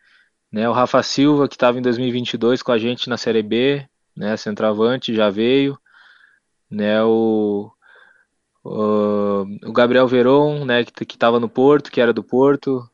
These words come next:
né? Era do Palmeiras, atacante, né? Com a saída do Bruno também, foi um jogador muito importante pra gente, né? Foi, acabou indo pro Palmeiras, né? E, e vem o, o Gabriel Veron, né? Que é um,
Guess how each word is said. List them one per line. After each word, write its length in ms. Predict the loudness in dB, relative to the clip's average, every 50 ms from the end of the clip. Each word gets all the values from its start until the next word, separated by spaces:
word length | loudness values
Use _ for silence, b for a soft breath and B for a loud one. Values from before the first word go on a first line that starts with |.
| _ _
né? 220 | -6 -2 0 0
Era 120 | 0 0 -2
do 80 | -4
Palmeiras, 580 | -2 -2 -2 0 0 2 2 4 4 4 2 0
atacante, 800 | 0 -2 -2 -4 -2 0 0 2 2 0 -4 -8 -10 -10 -12 _ _ _ _ _
né? 220 | -10 -6 -4 -4 -2
Com 100 | 0 -2
a 60 | -2
saída 340 | 0 0 2 2 2 2 0
do 140 | 0 -2
Bruno 340 | -2 -2 0 0 0 0 -2
também, 560 | -2 -2 -2 0 2 0 0 0 -2 -4 -6 _ _ b b b b b _ _ _
foi 140 | -6 -4 -2
um 60 | 2
jogador 420 | 2 4 4 4 4 4 4 4 4
muito 260 | 4 0 -2 -2 -4
importante 560 | -2 4 4 4 4 4 -2 -6 -6 -6 -6 -2
pra 180 | 2 4 4 4
gente, 560 | 4 2 0 0 2 0 -2 -2 -2 -16 -18 -18 -20 -20 -20 -20 -20 -20 -20 _ _ -20 _ _ _ _ _ _
né? 400 | -18 -12 -10 -6 -4 -4 -4 -4
Foi, 260 | -6 -4 -2 -2 -2 -2 _ 0
acabou 400 | 0 0 2 2 0 0 2 0
indo 100 | 0 0
pro 120 | -4 -8 -4
Palmeiras, 720 | 0 0 2 2 2 2 2 2 2 2 0 -2 -6 -14 b b b b b b b b b b b b _ _
né? 400 | -10 -8 -6 -4 -2 0 0 0
E, 680 | 0 0 0 -2 -2 -2 -2 -4 -6 -8 -12 -12 -8 -8
e 40 | -4
vem 260 | -2 0 0 2 2
o, 400 | 2 2 0 0 -2 -4 -8 -6
o 20 | -2
Gabriel 480 | 0 0 0 2 2 2 4 4 4
Veron, 520 | 4 2 4 4 4 4 4 2 0 -2 -2
né? 200 | -2 -2 -2 0
Que 100 | 0 0
é 60 | 0
um, 540 | 0 0 -2 -4 -4 -4 -4 -6 -6 -8